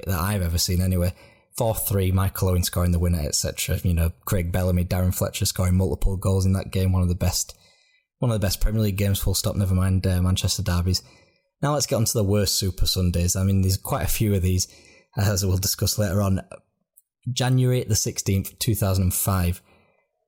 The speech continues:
Fulham one, West Brom nil was followed by Middlesbrough one, Everton one, which sounds, pff, the only thing going for it is a, a late, late Papa Bouba Diop winner for Fulham against West Brom. And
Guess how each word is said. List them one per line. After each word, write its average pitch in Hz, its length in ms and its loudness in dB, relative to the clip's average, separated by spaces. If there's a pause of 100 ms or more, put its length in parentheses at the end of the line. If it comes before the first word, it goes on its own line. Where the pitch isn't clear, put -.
(960)
Fulham 135 360 2
one, 110 460 0
West 107 320 0
Brom 101 320 2
nil 104 280 2
was 95 160 2
followed 101 600 0
by 101 280 0
Middlesbrough 107 520 2
one, 98 260 2
Everton 98 340 0
one, 92 220 2
which - 240 -2
sounds, 92 440 0 (100)
pff, - 340 -2 (880)
the 117 160 -2
only 120 140 2
thing 110 160 0
going 104 240 0
for - 180 -2
it 69 60 0
is 98 140 0
a, 92 240 0
a 104 100 -2
late, 104 420 0
late 101 320 0
Papa - 280 2
Bouba 101 260 0
Diop 104 320 0
winner 101 220 0
for - 180 -2
Fulham 101 300 0
against 92 280 -2
West - 240 -4
Brom. 92 240 0 (840)
And 98 440 0